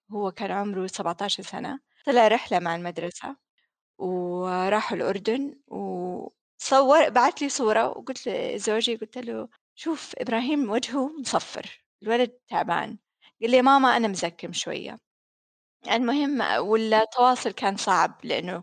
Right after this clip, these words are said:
أحيانًا ما عنده signal على أساس يكلمني بالجوال، ولأنه كان مسافر وطالع الطيارة. المهم تأخرت الطيارة، أرسلت ولدي الكبير يجيبه من المطار،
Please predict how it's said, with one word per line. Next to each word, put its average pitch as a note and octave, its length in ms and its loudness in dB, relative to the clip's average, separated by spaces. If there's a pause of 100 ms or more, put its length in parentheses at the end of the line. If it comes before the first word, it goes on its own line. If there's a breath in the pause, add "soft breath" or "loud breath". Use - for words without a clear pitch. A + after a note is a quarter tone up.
أحيانًا G3 320 0
ما F#3+ 140 -2
عنده F3+ 540 -2
signal G#3+ 480 -2
على E3 220 0
أساس F#3 280 -6
يكلمني F#3+ 460 -8
بالجوال، F#3 880 -2
ولأنه E3+ 500 -10
كان F#3 260 -8
مسافر G3 540 -4
وطالع G3 580 -2
الطيارة. G3 640 -2 (180 soft breath)
المهم A#3+ 180 4
تأخرت A#3 540 -2
الطيارة، A#3+ 480 -2
أرسلت - 440 -2
ولدي A3+ 240 0
الكبير G#3+ 360 -4
يجيبه A3 680 -4 (320)
من G3 80 -14
المطار، G3 540 -2